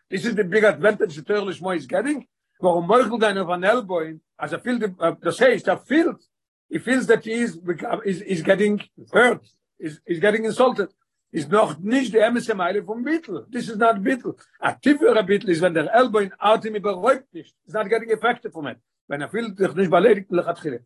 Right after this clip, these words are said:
So we have three questions that it doesn't make any sense. But Rameir says that because of Torah Lishma, you're gonna get these three things. Doesn't make any sense. Now we're gonna talk about three questions on the Lashon, an unbelievable, the Rebbe spoke by Fabrengi. We mentioned that here a few times already.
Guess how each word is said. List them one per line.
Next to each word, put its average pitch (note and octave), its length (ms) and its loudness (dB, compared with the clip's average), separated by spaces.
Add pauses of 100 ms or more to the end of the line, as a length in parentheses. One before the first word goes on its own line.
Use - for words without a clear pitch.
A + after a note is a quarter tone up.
So - 160 -14
we D3 80 2
have E3+ 160 2
three F#3 180 0
questions G3 460 2
that E3 160 0
it D#3+ 80 2
doesn't F3+ 240 0
make F#3 200 0
any D#3 160 -4
sense. A3 360 0 (220)
But D#3 120 -2
Rameir F3 320 0
says G3 220 2
that D#3+ 120 -6
because E3+ 280 -2
of E3 220 -6 (320)
Torah G#3+ 160 2 (100)
Lishma, A3+ 360 -2
you're G3+ 100 -4
gonna G3 160 -6
get F#3+ 200 -6
these F#3+ 140 -14
three F3+ 140 -10
things. C#3 300 -8
Doesn't E3+ 260 0
make E3 120 0
any D3+ 140 -2
sense. - 320 -12
Now D#3 140 4
we're D#3+ 80 2
gonna F3 180 2
talk G#3+ 220 2
about F3 320 2 (260)
three F#3+ 140 -4
questions G3+ 480 -2
on E3+ 140 -4
the E3 200 -2 (100)
Lashon, G3+ 540 -2 (460)
an C#3+ 200 -16
unbelievable, F#3 600 0
the - 80 -6
Rebbe E3+ 200 -2
spoke D#3+ 300 -6
by E3+ 140 0
Fabrengi. D#3 420 0
We D3 80 -4
mentioned D3+ 320 -6
that D3 80 0
here C#3+ 140 -2
a C#3 80 0
few - 140 -8
times D#3 280 0
already. F3 320 2